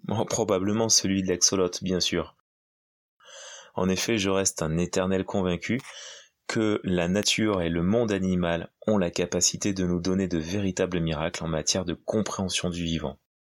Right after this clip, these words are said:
Raison pour laquelle il est tellement important de préserver ce don qui nous a été fait, et qui nous entoure, de le respecter et de le comprendre à sa juste valeur.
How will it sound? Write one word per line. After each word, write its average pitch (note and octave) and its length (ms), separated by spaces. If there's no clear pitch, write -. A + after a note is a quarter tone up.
Raison G#2+ 320
pour F#2 180
laquelle G#2+ 420
il E2+ 160
est E2+ 160
tellement G#2 320
important G#2+ 460
de F#2 140
préserver G2 580
ce - 160
don E2+ 280
qui - 140
nous F2+ 200
a G#2+ 40
été F#2+ 240
fait, - 300
et F2+ 100
qui - 140
nous E2+ 160
entoure, G2 560
de F#2+ 100
le E2+ 80
respecter F#2 680
et G#2 80
de G2 100
le F#2 80
comprendre G#2 520
à E2+ 80
sa - 160
juste F2+ 320
valeur. E2+ 520